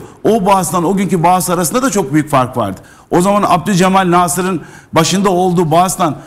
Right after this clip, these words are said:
bugün konuşulan Baas veya tarif edilen Baas aynı mı? Değil tabii ki yani. Suudi Arabistan'ın, İsrail'in, Amerika'nın bu aslında Arap dünyası üzerinde bunun Şiilik, Sünnilik üzerinden hiçbir şey yok.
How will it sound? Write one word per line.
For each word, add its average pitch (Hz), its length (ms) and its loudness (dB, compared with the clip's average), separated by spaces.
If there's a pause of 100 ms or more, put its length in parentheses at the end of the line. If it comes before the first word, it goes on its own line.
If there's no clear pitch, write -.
(140)
bugün 196 220 2
konuşulan 175 560 0
Baas 175 300 0
veya 160 240 0
tarif 165 280 0
edilen 165 320 0
Baas 156 320 0
aynı 226 340 2
mı? 110 220 -4
Değil 277 240 2
tabii 170 240 0
ki 143 100 -4
yani. 107 280 -4 (480)
Suudi 226 320 2
Arabistan'ın, 175 640 -2
İsrail'in, 190 680 -2
Amerika'nın 175 580 0 (480)
bu 175 360 -2 (500)
aslında 190 600 0 (720)
Arap 175 300 0
dünyası 190 420 0
üzerinde 156 640 2 (260)
bunun 208 200 0
Şiilik, 220 540 -2
Sünnilik 214 400 0
üzerinden 196 320 0
hiçbir 220 220 -2
şey 185 180 2
yok. 254 120 0